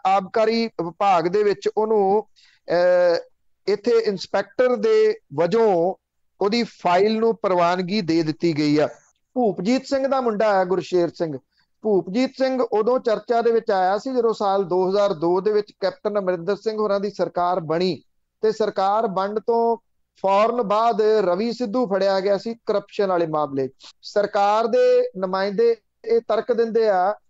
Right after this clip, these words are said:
ਕਿ ਗੁਰਸ਼ੇਰ ਸਿੰਘ ਨੂੰ ਨੌਕਰੀ ਦੇਣੀ ਇਸ ਕਰਕੇ ਜ਼ਰੂਰੀ ਸੀ ਕਿ ਉਹਦੇ ਪਿਤਾ ਨੇ corruption ਦੇ ਵਿਰੁੱਧ ਬਹੁਤ ਵੱਡਾ step ਲਿਆ ਸੀ। ਕਿ ਉਸ ਤੋਂ ਬਾਅਦ corruption ਖਤਮ ਹੋ ਗਈ?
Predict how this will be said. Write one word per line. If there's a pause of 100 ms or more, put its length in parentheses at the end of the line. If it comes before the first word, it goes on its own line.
(140)
ਕਿ
ਗੁਰਸ਼ੇਰ
ਸਿੰਘ
ਨੂੰ
ਨੌਕਰੀ
ਦੇਣੀ
ਇਸ
ਕਰਕੇ
ਜ਼ਰੂਰੀ
ਸੀ
ਕਿ
ਉਹਦੇ
ਪਿਤਾ
ਨੇ (420)
corruption
ਦੇ
ਵਿਰੁੱਧ
ਬਹੁਤ
ਵੱਡਾ (180)
step
ਲਿਆ
ਸੀ।
ਕਿ
ਉਸ
ਤੋਂ
ਬਾਅਦ
corruption
ਖਤਮ
ਹੋ
ਗਈ?